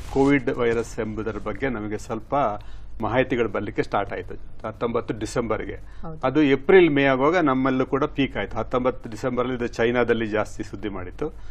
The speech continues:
Speaker 1: ಅದರ ನಂತರ ಪಾಶ್ಚಾತ್ಯ ದೇಶಗಳಲ್ಲಿ ತುಂಬಾ ಸುದ್ದಿ ಮಾಡಿತ್ತು. ಅದರ ನಂತರ ನಮ್ಮ ದೇಶದಲ್ಲಿ ಕೂಡ ತುಂಬಾ ಸುದ್ದಿ ಆಯ್ತು ಈ ಯಾವ್ದು ಬಗ್ಗೆ, ಕೋವಿಡ್ ಬಗ್ಗೆ. ಅದಂತ ಸಾವ್-, ಎರಡು ಸಾವಿರದ ಹತ್ತೊಂಬತ್ತು, ಎರಡು ಸಾವಿರದ ಇಪ್ಪತ್ತು, ಇಪ್ಪತ್ತೊಂದು, ಇಪ್ಪತ್ತೆರಡು, ಇವತ್ತು ಇಪ್ಪತ್ಮೂರು,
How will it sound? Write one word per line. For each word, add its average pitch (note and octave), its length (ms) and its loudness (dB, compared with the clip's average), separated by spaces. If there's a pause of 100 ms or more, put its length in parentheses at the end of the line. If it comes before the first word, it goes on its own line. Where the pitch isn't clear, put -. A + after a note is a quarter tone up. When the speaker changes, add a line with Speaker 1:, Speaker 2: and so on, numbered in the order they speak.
(160)
Speaker 1:
ಅದರ B2 180 2
ನಂತರ A#2+ 200 2
ಪಾಶ್ಚಾತ್ಯ A#2 580 0
ದೇಶಗಳಲ್ಲಿ A2 880 -4
ತುಂಬಾ A2 180 -4
ಸುದ್ದಿ G#2 280 -6
ಮಾಡಿತ್ತು. F#2+ 500 -6 (340)
ಅದರ E3 220 8
ನಂತರ D#3+ 200 4
ನಮ್ಮ D#3+ 220 6
ದೇಶದಲ್ಲಿ C3+ 480 4
ಕೂಡ C3+ 200 -2
ತುಂಬಾ B2 320 -2
ಸುದ್ದಿ A#2+ 500 -2
ಆಯ್ತು A2+ 500 0
ಈ A2 280 -4
ಯಾವ್ದು G#2+ 340 -4
ಬಗ್ಗೆ, G#2 380 -4
ಕೋವಿಡ್ A2+ 400 -2
ಬಗ್ಗೆ. G2 300 -4 (460)
ಅದಂತ C3+ 320 2
ಸಾವ್-, C3 320 2
ಎರಡು B2 220 4
ಸಾವಿರದ A#2+ 340 4
ಹತ್ತೊಂಬತ್ತು, A#2 920 0
ಎರಡು A2+ 260 -2
ಸಾವಿರದ A2 400 0
ಇಪ್ಪತ್ತು, A#2 580 -2
ಇಪ್ಪತ್ತೊಂದು, A2 580 -4
ಇಪ್ಪತ್ತೆರಡು, G#2+ 560 -6
ಇವತ್ತು A2 260 -4
ಇಪ್ಪತ್ಮೂರು, A#2 640 0